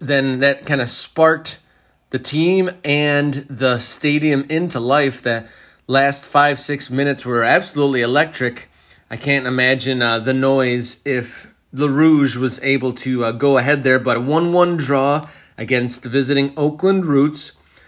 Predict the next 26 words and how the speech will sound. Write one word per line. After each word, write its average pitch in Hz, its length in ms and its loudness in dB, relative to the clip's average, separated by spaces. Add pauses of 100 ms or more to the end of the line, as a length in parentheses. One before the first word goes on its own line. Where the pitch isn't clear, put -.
(280)
Then 131 260 0
D 139 160 0
C 143 440 -2
F 135 160 -2
C 143 440 0
has 135 440 2
a 135 220 -2
midweek 147 880 -4
game 156 480 0
in 131 380 0
Birmingham 160 720 2
and 123 220 -2
then 117 340 -2 (200)
home 160 360 0
again 123 500 0 (420)
next 160 440 -2
weekend. 120 500 -4
So 113 400 -4 (400)
a 117 60 -10
three-game 156 1120 0
week 143 360 2
for 139 600 2
a 120 340 0
very 143 400 2
thin 151 760 0 (220)
squad, 131 840 0